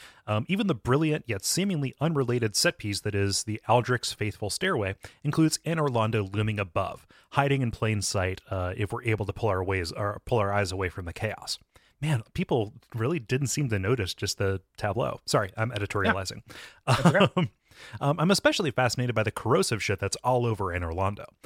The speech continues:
Speaker 1: The popular explanation is that it's, uh, Aldrich's filth, but I don't buy that. We've been, uh, we've been to his own house, the very place where, uh, his goo transformation happened,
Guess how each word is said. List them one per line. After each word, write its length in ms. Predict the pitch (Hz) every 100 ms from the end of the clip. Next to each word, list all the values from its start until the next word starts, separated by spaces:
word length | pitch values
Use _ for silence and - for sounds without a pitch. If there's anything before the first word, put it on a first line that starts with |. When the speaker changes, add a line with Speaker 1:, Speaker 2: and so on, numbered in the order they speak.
| - -
Speaker 1:
The 60 | -
popular 400 | 175 254 208 170
explanation 600 | 135 - 104 101 110 104
is 180 | 98 92
that 120 | 98
it's, 160 | 92 -
uh, 340 | 120 123 101 104
Aldrich's 340 | 113 113 110 -
filth, 320 | 120 98 - _ - -
but 120 | - 226
I 40 |
don't 180 | 277 143
buy 180 | 107 107
that. 240 | 82 - _ _ _ _ _ _ _ _
We've 180 | 160 185
been, 300 | 180 170 165
uh, 220 | - 113 113
we've 140 | 123
been 160 | 190 185
to 140 | 160
his 140 | 131 110
own 200 | 107 87
house, 400 | 101 - - 123
the 100 | 107
very 180 | 123
place 400 | 113 - 120 113
where, 320 | 113 104 104 117
uh, 160 | 98
his 160 | 95 95
goo 160 | 117 107
transformation 640 | 113 98 - 101 92 -
happened, 400 | 90 135 104 95